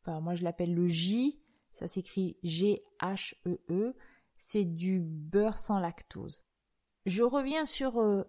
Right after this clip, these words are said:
sattvique. Ça vient du mot sattva. Il s'agit d'un des trois gunas dont parle Patanjali. Ce sont les trois qualités que l'on retrouve en toute chose.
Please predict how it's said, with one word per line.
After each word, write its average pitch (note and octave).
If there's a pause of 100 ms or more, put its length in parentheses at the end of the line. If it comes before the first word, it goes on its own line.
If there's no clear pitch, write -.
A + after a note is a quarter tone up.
(140)
sattvique. G3 (500)
Ça -
vient G3+
du G3
mot F#3+
sattva. E3 (600)
Il G#3
s'agit B3
d'un B3
des G#3+
trois A3
gunas A#3+ (380)
dont F#3+
parle B3+
Patanjali. F#3 (460)
Ce -
sont D4+
les C#4
trois -
qualités C4+
que C#4
l'on B3
retrouve E4 (440)
en A#3
toute B3
chose. D#3+